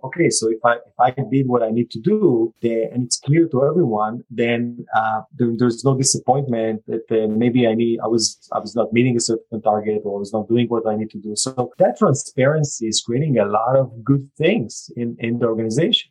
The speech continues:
right? I mean, you know, the problem starts, you know, it always starts, you know, when I don't know something,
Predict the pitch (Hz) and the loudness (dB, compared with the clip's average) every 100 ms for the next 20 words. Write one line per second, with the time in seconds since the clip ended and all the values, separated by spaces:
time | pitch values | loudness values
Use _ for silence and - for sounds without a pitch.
0 | - - 139 131 117 123 113 123 135 127 | -8 -4 -2 -2 -2 -2 -2 0 2 2
1 | 113 120 156 185 196 - 160 156 - - | -2 -2 0 2 2 0 0 0 -4 -8
2 | 123 123 113 123 185 196 - 156 151 131 | -2 -2 -4 0 0 2 2 2 2 -2
3 | 123 123 113 131 175 151 160 143 143 - | -2 -2 -2 0 0 2 0 -2 -4 -6
4 | - 120 131 101 | -6 -8 -6 -10